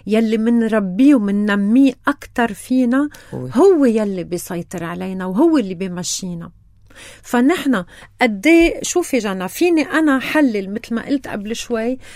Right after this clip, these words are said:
Speaker 1: بطريقة إيجابية وفيني حلل بطريقة سلبية، وانتبهي اثنيناتهم بيعطوني نتيجة
Speaker 2: صح.
Speaker 1: تقنعني. ما نصدق التحاليل السلبية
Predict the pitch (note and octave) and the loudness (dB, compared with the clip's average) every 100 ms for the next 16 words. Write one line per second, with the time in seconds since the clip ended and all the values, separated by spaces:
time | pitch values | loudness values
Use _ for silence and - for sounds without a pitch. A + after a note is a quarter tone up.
0 | - - B3+ D4 D#4 D4 D4+ D#4 B3+ C#4 | -20 -2 0 2 2 4 4 2 0 -2
1 | C#4 - - - F#4 D#4+ C#4 D4 B3 B3 | -4 -12 -2 2 4 6 4 4 4 0
2 | B3 G4 F#4 G4+ G4 D#4+ A#3+ - C#4 F4 | -2 -2 -2 0 2 2 0 0 2 2
3 | C#4 A#3+ A#3+ G#3+ C#4+ D#4 A3 A#3 A#3 F4 | -2 -2 -2 0 -2 -2 0 0 0 2
4 | C#4+ - C#4+ C4+ D4+ F#4+ - D#4 E4 - | 2 2 2 4 4 4 2 0 0 -8
5 | - - A#3+ C4 C4 E4+ D#4+ B3 A3 - | -18 -4 2 2 2 2 2 2 0 0
6 | D4 C#4+ B3+ C4+ - - - C4+ D#4 C#4+ | 2 2 0 -2 -2 -4 0 2 2 2
7 | E3+ - _ _ - - - - - A3 | -2 -8 _ _ -20 -20 -20 -20 -6 0
8 | B3+ F4+ F#4+ D4 - D4 D4+ G#3 A#3 - | 4 4 2 0 0 0 0 -2 -6 -6
9 | - - A3 - A3 G3+ B3 A3 F3 - | -10 -8 -8 -4 -4 -2 -4 -4 -8 -8
10 | G3+ F#3 D#3 E3+ D#3+ D#3+ E3 | -6 -6 -8 -10 -10 -14 -14